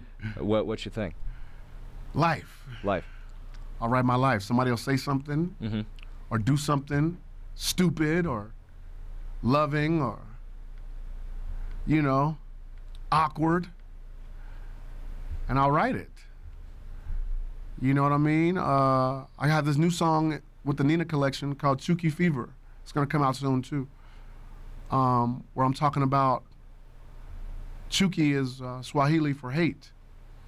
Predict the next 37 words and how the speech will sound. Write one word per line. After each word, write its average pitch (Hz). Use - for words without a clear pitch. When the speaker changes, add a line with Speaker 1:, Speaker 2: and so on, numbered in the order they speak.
Speaker 1:
or 117
Chukia. 143
You -
know 107
what 110
I'm 123
saying? 117
I 117
call 123
it 113
Chucky 143
fever, 131
hate 143
fever, 117
you 123
know. 110
A -
lot 127
of 123
people 131
have 135
it. 98
When 123
I 120
walk 127
in 123
the 117
place, 131
you 123
know, 117
people 127
that 117
are 110
not 123
sure 160
of 123
themselves 123